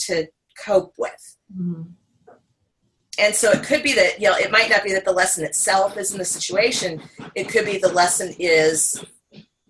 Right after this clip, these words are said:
Speaker 1: you know, waiting for the right time to come forth,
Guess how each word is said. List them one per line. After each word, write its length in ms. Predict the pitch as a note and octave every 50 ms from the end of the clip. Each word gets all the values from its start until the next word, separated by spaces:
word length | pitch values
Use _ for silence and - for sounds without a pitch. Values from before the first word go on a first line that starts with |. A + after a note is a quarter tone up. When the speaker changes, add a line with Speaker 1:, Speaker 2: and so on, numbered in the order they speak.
| _ _ _ _ _ _ - _ _ _ _ _ _ _
Speaker 1:
you 160 | F#3+ G3+ F#3+
know, 300 | F3+ E3 D#3 D3+ D#3 - _ _ _ F#3 F3 F3 _ _ _ _ _ _ _ E3+
waiting 680 | D#3+ F3 G#3+ A3+ A#3+ B3+ A#3+ A#3 G3 E3+ E3 D#3+ D#3
for 220 | - - - F#3+
the 100 | F3 F3+
right 220 | F3 F3 E3 D#3 -
time 320 | - - G3 G3 F#3+ F#3+
to 80 | F#3 F#3
come 220 | - F#3+ E3+ D#3+
forth, 500 | - - G3+ G3+ F#3+ F3 G3 F#3 - -